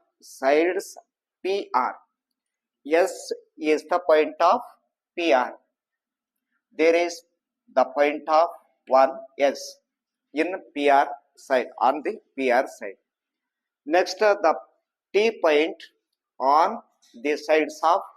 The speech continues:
Q R. ಕ್ಯೂ ಆರ್ ಮೇಲೆ ಒಂದು ಪಾಯಿಂಟ್ ಅನ್ನ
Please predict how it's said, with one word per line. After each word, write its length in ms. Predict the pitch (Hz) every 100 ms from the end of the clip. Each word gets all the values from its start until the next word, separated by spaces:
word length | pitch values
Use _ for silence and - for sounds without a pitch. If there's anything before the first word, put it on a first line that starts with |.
| _ _ -
Q 200 | 170 131
R. 180 | 110 - _ _ _ _ _ _ _ _ _ _
ಕ್ಯೂ 100 | 190 196 190
ಆರ್ 180 | 151 139 120 127
ಮೇಲೆ 240 | 120 127 170 185 _ _ - 135
ಒಂದು 260 | 170 170 190 -
ಪಾಯಿಂಟ್ 340 | 139 117 110
ಅನ್ನ 180 | 120 120